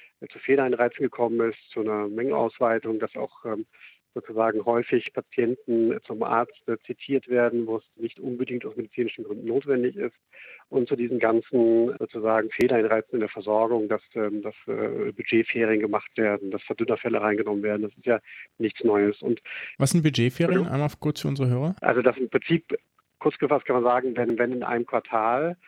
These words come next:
Speaker 1: äh, das Budget schon, äh, für die Kassenpatienten ausgeschöpft ist, dann werden im Prinzip, äh, entweder nur noch, ähm, nur noch Privatpatienten genommen oder es werden, äh, es werden die Praxis wird, wird geschlossen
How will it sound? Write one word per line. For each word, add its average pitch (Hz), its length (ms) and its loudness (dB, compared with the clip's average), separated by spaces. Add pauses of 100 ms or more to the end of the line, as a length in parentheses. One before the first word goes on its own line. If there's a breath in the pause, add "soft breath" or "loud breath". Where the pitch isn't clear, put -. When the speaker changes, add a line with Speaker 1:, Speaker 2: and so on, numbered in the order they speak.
(300 soft breath)
Speaker 1:
äh, 120 260 2
das - 140 -4
Budget 131 460 0
schon, 123 500 2
äh, 120 200 0
für - 120 -10
die 113 80 -6
Kassenpatienten - 640 -4
ausgeschöpft 123 640 -4
ist, 123 200 -6
dann 110 160 -4
werden 117 180 -2
im - 100 -6
Prinzip, - 360 -10 (580 loud breath)
äh, 120 100 -2
entweder 120 460 0
nur 123 140 4
noch, 120 260 0
ähm, 110 300 2
nur 113 120 0
noch 110 120 -2
Privatpatienten 123 680 -4
genommen 117 440 -4
oder 110 380 -2
es - 160 -10
werden, 107 500 -2
äh, 113 280 -4
es 123 160 -14
werden 117 140 0
die 113 120 -2
Praxis - 360 -8
wird, 104 280 -14
wird 120 140 -4
geschlossen 156 560 0